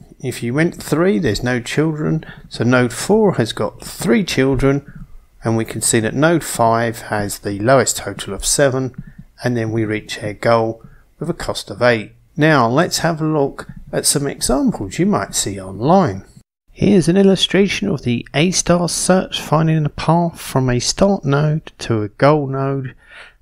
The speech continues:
on Wikipedia. You can see the coloured dots are working out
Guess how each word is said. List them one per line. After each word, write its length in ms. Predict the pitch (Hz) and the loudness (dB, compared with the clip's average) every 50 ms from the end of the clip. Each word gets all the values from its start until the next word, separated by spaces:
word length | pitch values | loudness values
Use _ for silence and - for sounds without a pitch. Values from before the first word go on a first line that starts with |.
| _ _ _ | _ _ _
on 280 | - 127 131 135 123 113 | -2 -2 -2 -2 -2 -2
Wikipedia. 920 | 135 135 - - - - - - 135 127 120 117 107 92 90 87 85 92 | -2 -2 -2 -4 -6 -6 0 4 4 4 4 4 0 -2 -2 -4 -6 -6
You 160 | 98 104 104 | -6 -6 -6
can 200 | - - 113 107 | -6 -8 -8 -8
see 200 | - - - 113 | -4 -2 0 0
the 140 | 104 104 95 | 0 -2 -4
coloured 480 | - - - - 165 185 196 185 - - | -6 -4 -2 2 2 2 2 0 -2 0
dots 540 | - 190 208 - - - - - - - | 2 2 4 2 0 -2 -12 -18 -16 -16
are 20 | 104 | -12
working 500 | 101 107 117 123 123 - - - 117 113 | -8 -4 -4 -4 -4 -6 -8 -10 -8 -4
out 280 | 117 123 120 120 - | -2 -2 -2 -2 -4